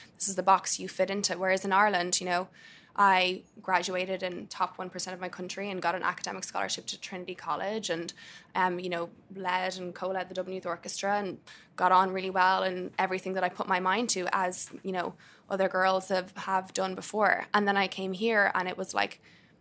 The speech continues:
impossible to raise money. Only two percent of V C capital goes to women.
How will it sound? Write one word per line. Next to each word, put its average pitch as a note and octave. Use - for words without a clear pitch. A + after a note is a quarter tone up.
impossible F#3+
to F#3
raise F3+
money. A3
Only G3
two G3+
percent G3
of F#3
V F#3+
C F#3+
capital G3
goes F#3
to G#3
women. A3+